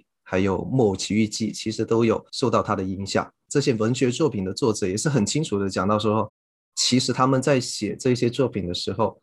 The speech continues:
他们是 inspired by the Book of Jonah，就是会被约拿书所影响，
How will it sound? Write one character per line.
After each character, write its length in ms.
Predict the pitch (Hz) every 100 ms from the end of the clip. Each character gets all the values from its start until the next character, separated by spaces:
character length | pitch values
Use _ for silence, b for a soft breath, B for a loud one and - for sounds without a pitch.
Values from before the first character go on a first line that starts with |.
| -
他 160 | 131
们 160 | 127 123
是 260 | 127 120
inspired 680 | - 123 120 - 131 131 135
by 360 | - 95 98 - _ _ -
the 80 | 104
Book 180 | 127 117
of 120 | -
Jonah， 400 | 110 104 101 - _ _
就 140 | - 117
是 100 | 117
会 220 | 131 113
被 220 | 127 107
约 180 | 107 120
拿 180 | 110 95
书 320 | - 104 98
所 340 | - 107 95 -
影 200 | 107 113
响， 240 | 123 92